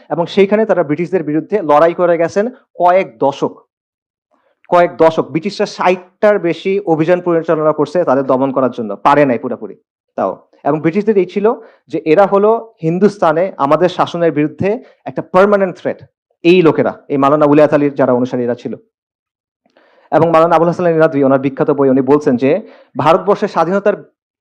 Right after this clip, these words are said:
মানে, পেছনে যাদের অবদান, সবাইকে এক পাল্লায় দিবেন, সাদিকপুরিদেরটা আরেক পাল্লায় দিবেন,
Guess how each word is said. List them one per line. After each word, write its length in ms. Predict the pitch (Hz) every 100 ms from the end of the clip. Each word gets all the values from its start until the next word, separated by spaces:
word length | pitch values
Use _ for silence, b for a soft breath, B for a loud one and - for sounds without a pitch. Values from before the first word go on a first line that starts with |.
| _
মানে, 480 | 135 123 113 110 -
পেছনে 340 | 165 196 180
যাদের 220 | 131 143 151
অবদান, 480 | 180 151 113 107 _ b _
সবাইকে 400 | - 175 202 208
এক 140 | 180 -
পাল্লায় 300 | 190 196 185
দিবেন, 300 | 185 220 214
সাদিকপুরিদেরটা 720 | 175 160 165 170 165 170 165
আরেক 140 | 147 147
পাল্লায় 260 | 151 139
দিবেন, 240 | 127 107